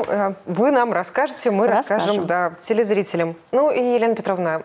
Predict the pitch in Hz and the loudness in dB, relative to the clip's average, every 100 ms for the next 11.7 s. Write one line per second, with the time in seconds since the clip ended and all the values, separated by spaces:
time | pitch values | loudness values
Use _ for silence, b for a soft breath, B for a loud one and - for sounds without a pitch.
0 | - - 208 208 294 - 233 220 196 233 | -10 -4 -4 0 0 0 0 0 0 0
1 | 233 - 202 190 180 175 175 165 170 - | 0 -2 -2 0 -2 0 -2 -2 -4 -4
2 | 170 - 147 147 - - - _ _ _ | -6 -4 -8 -8 -16 -18 -20 _ _ _
3 | _ _ _ _ - - 269 294 220 208 | _ _ _ _ -8 -2 0 0 0 0
4 | 220 190 165 190 - 160 151 147 139 - | 0 -2 -2 -4 -4 -4 -4 -4 -6 -10
5 | - - _ - B B B B B - | -20 -20 _ -20 B B B B B -6
6 | 185 196 - 202 202 196 - 180 180 180 | -4 -2 0 0 0 -4 0 2 2 2
7 | 214 233 233 302 302 220 - 202 180 180 | 0 0 -2 -2 -2 -4 -4 -4 -2 -2
8 | 185 180 180 151 - 175 - 208 220 415 | 0 -2 -2 -4 -4 -6 -2 -2 0 0
9 | 392 320 165 147 123 - B B B B | 2 2 0 -4 -6 -8 B B B B
10 | 190 185 180 170 147 - 247 262 262 214 | -2 0 2 0 0 -2 0 0 0 0
11 | 214 208 202 190 180 180 | 0 0 -2 0 0 0